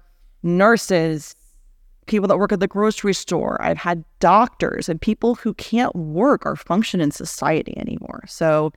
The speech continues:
and then there's the pulmonary stuff. But this is long covid. This is something that I have become really, really passionate about ever since I started seeing some of these patients. But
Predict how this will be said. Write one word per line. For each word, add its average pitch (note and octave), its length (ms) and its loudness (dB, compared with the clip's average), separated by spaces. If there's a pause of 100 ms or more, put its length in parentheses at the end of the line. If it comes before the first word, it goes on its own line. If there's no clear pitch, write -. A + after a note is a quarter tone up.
(960)
and E4 80 6
then F4 80 8
there's D4 140 6
the - 80 -6
pulmonary E3 380 0
stuff. - 280 -10 (500)
But A3 180 2
this F#3+ 500 0
is F#3 180 0
long F3 300 0
covid. - 480 -6 (360)
This A3 360 2
is A#3 200 0
something F#3 440 2
that E3 100 2
I E3+ 160 2
have E3+ 160 0
become D#3+ 480 -2
really, F3 540 2
really D#3 240 2
passionate - 580 -6
about - 240 -2
ever F3 180 -2
since - 200 -8
I E3+ 40 -2
started D#3 320 -4
seeing D#3 200 -2
some D#3 180 -4
of - 80 -4
these - 160 -6
patients. - 600 -8 (120)
But - 400 0